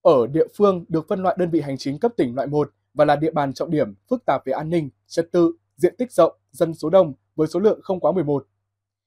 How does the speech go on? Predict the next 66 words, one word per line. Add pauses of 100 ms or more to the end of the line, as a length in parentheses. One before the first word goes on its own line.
(300)
Theo
Thượng
tướng
Nguyễn
Tân
Cương,
quy
định
này
chỉ
nên
dừng
lại
ở
các
tỉnh
thành
loại
một, (220)
không
nên
quy
định
ở
địa
bàn
trọng
điểm, (360)
phức
tạp
về
an
ninh
trật
tự, (140)
diện
tích
rộng, (160)
dân
số
đông. (440)
Các
tiêu
chí
chi
tiết
này
nên
giao
cho
chính
phủ
quy
định. (720)
Khi
công
an
đưa
ra
một
số
tỉnh
phong
hàm
cấp
tướng,